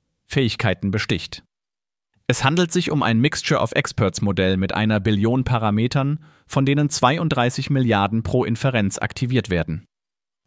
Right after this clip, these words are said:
In Benchmark-Tests zeigt sich Kimi K zwei Instruct, die auf den praktischen Einsatz zugeschnittene Version, auf Augenhöhe mit etablierten Größen wie Claude Sonnet vier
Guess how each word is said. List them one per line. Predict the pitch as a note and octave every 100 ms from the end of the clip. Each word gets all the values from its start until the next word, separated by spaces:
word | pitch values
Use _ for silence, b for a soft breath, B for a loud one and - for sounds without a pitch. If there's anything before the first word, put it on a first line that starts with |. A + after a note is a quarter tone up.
| _
In | A#2+ G#2+ G2+
Benchmark-Tests | A2+ D#3 - C3 A#2+ - A#2 - - - - _ -
zeigt | C3 A#2+ -
sich | C3+ C3 - -
Kimi | - D#3+ D#3
K | - C#3 A#2+
zwei | - C#3 C3+
Instruct, | - F#2 - F2+ - - - _ b b b b b
die | - A#2+
auf | A2
den | B2 A2
praktischen | - D3 D#3+ C3 D3
Einsatz | A2 A2+ A#2 B2 -
zugeschnittene | - C3+ C3 C3+ C3 C3 A#2
Version, | A#2 G#2+ A#2+ C3 D#3 E3 - _ _
auf | A2 G#2 -
Augenhöhe | C3+ B2 A#2 A#2 A#2 A#2 A#2+
mit | B2+ -
etablierten | C3 C3+ A#2+ B2 - C3
Größen | A#2 A2 - G#2+ G2+ B B -
wie | A#2 G#2
Claude | - C3+ A#2+
Sonnet | - A2+ G2+
vier | - D3 D3+ D#3+